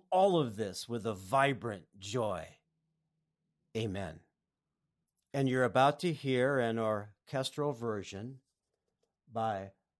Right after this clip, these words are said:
Babo'o Recording on SoundCloud.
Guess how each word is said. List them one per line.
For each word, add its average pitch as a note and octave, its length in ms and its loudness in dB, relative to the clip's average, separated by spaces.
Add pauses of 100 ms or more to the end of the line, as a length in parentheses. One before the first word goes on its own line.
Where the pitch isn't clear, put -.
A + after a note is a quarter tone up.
(160)
Babo'o B2 760 2
Recording G2+ 680 -4 (720)
on G#2 140 -6
SoundCloud. E2 1000 -4